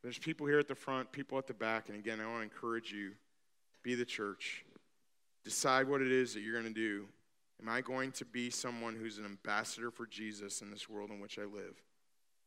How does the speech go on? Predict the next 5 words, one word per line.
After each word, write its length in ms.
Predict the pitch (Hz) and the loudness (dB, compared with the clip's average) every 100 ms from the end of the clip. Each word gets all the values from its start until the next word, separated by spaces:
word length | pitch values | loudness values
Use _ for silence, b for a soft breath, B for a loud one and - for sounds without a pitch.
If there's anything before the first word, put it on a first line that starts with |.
| _ _ _ - | _ _ _ -8
so 200 | 117 110 | -4 -2
that 120 | 101 | -2
others 680 | 113 110 104 101 - - - _ _ _ _ _ _ _ _ _ - | -4 -2 -2 -4 -6 -8 -10 _ _ _ _ _ _ _ _ _ -14
can 260 | 107 107 107 | -10 -6 -2
know 380 | 107 101 92 | 0 0 -4